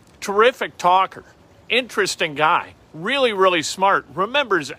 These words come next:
everything. Uh, it, it'll be fun to watch him take on the Ravens this weekend, go again,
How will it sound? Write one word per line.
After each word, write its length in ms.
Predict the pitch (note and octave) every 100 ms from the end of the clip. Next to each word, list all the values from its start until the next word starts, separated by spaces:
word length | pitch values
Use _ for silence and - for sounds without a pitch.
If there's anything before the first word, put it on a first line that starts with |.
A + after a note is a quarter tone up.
| _
everything. 720 | G#3+ A#3+ G3 E3 C3 C3 G#2+ - - - - - _ -
Uh, 440 | F3 F3 D#3+ D#3 D3+ -
it, 260 | G3 F#3+ -
it'll 220 | G3 G3+ F#3+
be 460 | D#3 A3 G3+ F3+
fun 440 | - - - A#3+ A3+
to 80 |
watch 340 | G#3 G3+ G3 -
him 280 | G#3 F#3 E3+
take 320 | F#3+ F#3+ F#3+
on 240 | G3 F#3+
the 80 | E3+
Ravens 480 | E3+ G3 F#3+ E3+ D3+
this 260 | F3+ -
weekend, 480 | F3+ G#3+ G#3 F3+ D#3+ D3 - - _
go 200 | D3 G3
again, 380 | G3+ F#3+ F#3+ F3+